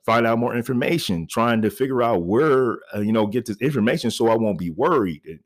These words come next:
and so that's why I looked more into it, you know, what's going on with this. And just like the six hundred dollars, I started thinking about it 'cause I knew a lot of people that was receiving this, you know what I mean? And then just to hear people, you know, "Man, I don't know," you know, just to not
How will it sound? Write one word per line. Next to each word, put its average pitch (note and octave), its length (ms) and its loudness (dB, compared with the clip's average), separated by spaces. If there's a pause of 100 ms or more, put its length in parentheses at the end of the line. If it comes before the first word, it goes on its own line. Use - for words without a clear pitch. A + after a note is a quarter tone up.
(500)
and F#2+ 180 -2
so G2 240 2
that's G#2+ 240 2
why G2+ 300 4
I F#2+ 40 2
looked A2+ 300 0
more A2 260 2
into A2 380 -2
it, E2 140 -6
you G2 100 -2
know, F#2+ 280 -2 (320)
what's G#2 160 0
going A2 220 0
on A2 140 2
with G#2+ 180 -2
this. A2 360 2
And G2 80 -2
just G#2+ 180 -4
like A2+ 160 -2
the G#2 60 -8
six A#2 240 -6
hundred A2 160 -2
dollars, A#2 320 0
I G#2 80 2
started G2 280 0
thinking G#2+ 200 -2
about G#2+ 160 2
it G#2+ 80 0
'cause A2+ 100 -8
I A2 60 0
knew A#2 180 2
a - 20 2
lot G#2 200 2
of - 80 -4
people G#2 360 -4 (420)
that G2+ 240 2
was G#2 200 0
receiving G#2 500 0
this, D#2 380 -8
you G#2 140 -2
know G2+ 100 2
what G2 80 2
I G2 40 0
mean? G#2 220 0
And F#2 140 -2
then G2+ 220 2
just G2 220 -4
to F#2 80 -2
hear A#2 200 2
people, F#2+ 480 -2 (140)
you G#2 100 0
know, F2+ 280 0
"Man, G2+ 360 0
I F#2+ 120 -2
don't G2+ 200 0
know," G2 240 2
you F#2+ 100 0
know, F#2 220 -2
just F#2+ 200 -8
to F#2 60 -4
not F#2 260 -2